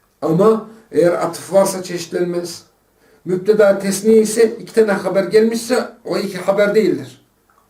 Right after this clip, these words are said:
Biri bir müptedanın, diğeri bir müptedanındır. İki haber yan yana geçsin bir kelime yapar.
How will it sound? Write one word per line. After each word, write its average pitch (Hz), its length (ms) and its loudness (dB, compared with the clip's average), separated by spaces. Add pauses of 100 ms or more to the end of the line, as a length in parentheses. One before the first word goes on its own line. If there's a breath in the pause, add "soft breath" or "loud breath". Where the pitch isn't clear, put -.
(300)
Biri 214 320 2
bir 220 60 4
müptedanın, 214 640 0
diğeri 208 240 0
bir 196 60 -8
müptedanındır. 147 920 -6 (480 soft breath)
İki - 520 -2
haber 220 320 4
yan 220 220 2
yana 233 180 4
geçsin 226 440 -2
bir 208 100 -6
kelime 233 320 0
yapar. 233 560 -2